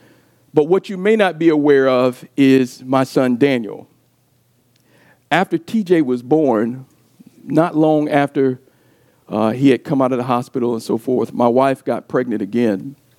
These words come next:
And, uh, we were so excited and so happy about that because, um, you know, we had been through T J and, and he was starting to do well, and we were just so happy with, with what God was doing in, in his life. And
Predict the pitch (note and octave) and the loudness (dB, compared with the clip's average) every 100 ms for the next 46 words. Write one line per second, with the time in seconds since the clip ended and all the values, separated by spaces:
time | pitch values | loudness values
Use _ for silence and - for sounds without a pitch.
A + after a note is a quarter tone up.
0 | _ _ _ _ _ _ _ _ _ _ | _ _ _ _ _ _ _ _ _ _
1 | _ - A2 G#2 A2 G#2+ G#2 G2+ - - | _ -10 -6 -2 0 0 0 -2 -6 -20
2 | _ - C#3 D3+ C3 A2+ A2+ _ _ _ | _ 0 4 4 4 0 -2 _ _ _
3 | _ _ - - E3 D#3+ B2+ - - C#3 | _ _ -20 -2 2 4 2 0 -10 -2
4 | C#3 C3+ A#2 - D#3 C3 C3+ C3+ C3 B2 | 0 0 -2 -4 -2 2 0 0 0 0
5 | B2+ B2 B2+ B2+ A#2+ A2 - G#2+ - A#2 | 0 -2 0 2 0 -2 -8 -10 -2 -2
6 | A#2+ A#2+ A#2 A2 G#2+ A#2 _ - - - | 0 0 2 0 -2 -6 _ -20 -20 -20
7 | - A#2 A2 B2+ A#2+ G#2+ - _ _ - | -4 2 4 6 4 0 -8 _ _ -10
8 | C#3 C#3 C#3+ B2+ - C#3 C3 C3+ C3 B2+ | -2 0 0 -2 2 2 4 4 4 2
9 | G#2+ G#2+ A2+ C3 B2+ B2 - C3+ C3 B2 | -2 -6 0 2 2 0 0 2 2 -2
10 | B2 B2+ A#2 A#2+ B2 A#2+ G#2+ G2+ - B2 | -2 -2 2 2 2 0 -2 -6 -2 0
11 | A#2 A#2 - B2 B2 B2 B2 A2+ A#2 - | 0 -4 -4 0 2 2 0 0 -2 -6
12 | - - - _ - G2+ A#2+ A#2+ A#2+ A2+ | -20 -20 -20 _ -8 -2 0 0 -2 -2
13 | F#2+ G#2+ G#2 A#2+ A#2 A2 A2 - A#2 G#2+ | -4 -6 -4 0 0 -2 -4 -4 0 0
14 | A2+ A#2+ A#2+ A#2 G2+ F#2 | 2 2 2 -4 -8 -16